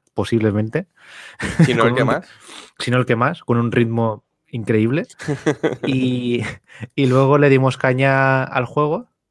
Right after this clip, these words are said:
Speaker 1: Eh, estuvimos también en Discord, eh, César, Chimo y Rafa. Y bueno, hubo,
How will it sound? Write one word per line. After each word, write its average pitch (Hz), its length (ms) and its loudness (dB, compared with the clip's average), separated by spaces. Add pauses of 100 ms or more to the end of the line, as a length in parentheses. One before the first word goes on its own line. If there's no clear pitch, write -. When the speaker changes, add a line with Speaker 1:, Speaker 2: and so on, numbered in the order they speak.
(140)
Speaker 1:
Eh, 101 480 -6
estuvimos 113 360 -8
también 113 200 -6
en 113 100 -6
Discord, 110 680 -4 (480)
eh, 104 340 -4
César, 107 460 -6
Chimo 107 280 -6
y 107 40 0
Rafa. 127 400 0 (720)
Y 127 140 4
bueno, 131 280 4
hubo, 117 480 2